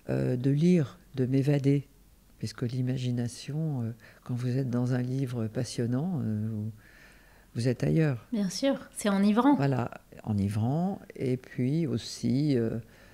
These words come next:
Speaker 1: euh, des amis qui étaient présents, qui me, euh, qui m'invitaient à passer quelques jours chez eux. Enfin, voilà, on avait des plages de, de, un peu de, de liberté,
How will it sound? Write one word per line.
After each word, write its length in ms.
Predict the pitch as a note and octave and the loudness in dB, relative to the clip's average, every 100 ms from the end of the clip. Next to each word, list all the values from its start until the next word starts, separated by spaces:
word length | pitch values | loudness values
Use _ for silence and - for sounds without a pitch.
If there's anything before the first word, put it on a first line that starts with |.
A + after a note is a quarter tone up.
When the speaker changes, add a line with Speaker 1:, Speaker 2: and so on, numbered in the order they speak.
| - - | -20 -8
Speaker 1:
euh, 540 | - F2+ F2 - - - - - G#3 - - - - - - | -6 -4 -4 -4 -6 -8 -12 -20 -18 -18 -20 -20 -20 -20 -12
des 280 | A#2+ B2+ A#2+ | 0 2 4
amis 480 | C3+ B2+ B2+ C#3 D3+ | 4 4 4 4 2
qui 100 | - | 0
étaient 200 | A#2+ B2 | 0 0
présents, 800 | - C3+ A#2 B2 B2+ C#3+ D3+ D3+ D3 | 0 -2 0 2 2 0 -2 -4 -6
qui 160 | - B2 | -4 -2
me, 340 | A#2+ A2+ A2+ - - - - - - | 0 0 -2 -8 -20 -20 -20 -14 -8
euh, 220 | - - - | -6 -8 -6
qui 140 | B2 | -2
m'invitaient 720 | A#2 A#2+ A#2+ A2 B2 A#2 A#2+ | 0 0 -2 -4 -2 0 0
à 60 | A#2 | -2
passer 300 | A#2 A#2 A#2+ | -4 -6 -4
quelques 320 | A2+ A2 - | -4 -4 -4
jours 200 | A2+ A2+ | -6 -6
chez 300 | - C3 B2 A#2+ | -2 -2 0 0
eux. 340 | A#2+ A#2+ A#2 | 2 0 -4
Enfin, 240 | - - - - - - - - | -6 -8 -8 -12 -20 -20 -18 -4
voilà, 240 | C3+ C#3 | -2 0
on 100 | B2 | 0
avait 220 | A#2+ A#2 | 0 0
des 160 | A#2 B2 | 2 0
plages 540 | - C#3+ D3+ D3+ C#3 | 2 0 2 2 0
de, 400 | C3 B2 A#2+ A2 | -2 -2 0 0
de, 360 | A2 A2+ A2 G#2+ - - - | 0 0 0 -2 -4 -16 -10
un 120 | - | -6
peu 240 | A2+ C3+ C3+ | -4 -2 0
de, 320 | A#2+ A2 A2 - - - - - - - _ - _ - _ - - C#3 | 2 0 0 -6 -20 -20 -20 -20 -20 -20 _ -20 _ -20 _ -10 -8 -2
de 140 | B2+ | 0
liberté, 840 | C3 D3+ C3+ C3+ - B2+ B2 C#3 | 4 4 4 2 -2 0 2 0